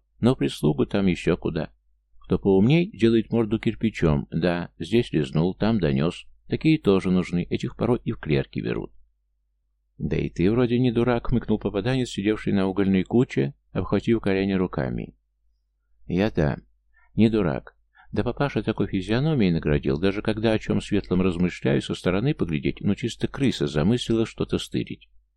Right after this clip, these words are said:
И это мимика богатая. Придет какая благотворительница, все рожи постные делают, а у меня не получается.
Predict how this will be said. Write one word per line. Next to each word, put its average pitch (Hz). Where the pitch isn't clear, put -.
И 104
это 90
мимика 76
богатая. 71
Придет 107
какая 80
благотворительница, 76
все -
рожи 110
постные 104
делают, 65
а -
у 92
меня 104
не 95
получается. -